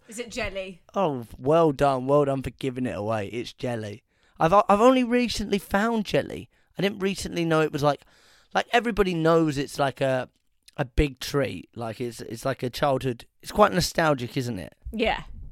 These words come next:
Speaker 1: Yeah, it's definitely something that, um, kids have. <laughs>
Speaker 2: Yeah, well, no, kids have it.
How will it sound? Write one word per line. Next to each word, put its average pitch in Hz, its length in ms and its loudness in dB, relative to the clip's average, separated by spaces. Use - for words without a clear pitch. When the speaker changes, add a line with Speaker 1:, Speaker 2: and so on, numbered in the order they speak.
Speaker 1:
Yeah, 208 200 0
it's 190 120 -6
definitely 269 300 4
something 233 340 -2
that, 220 260 -4
um, 185 420 -4
kids 202 240 -14
have. - 180 -16
<laughs> - 40 -8
Speaker 2:
Yeah, 143 260 0
well, 151 240 0
no, 175 180 4
kids 185 240 -2
have 175 140 2
it. 131 100 -4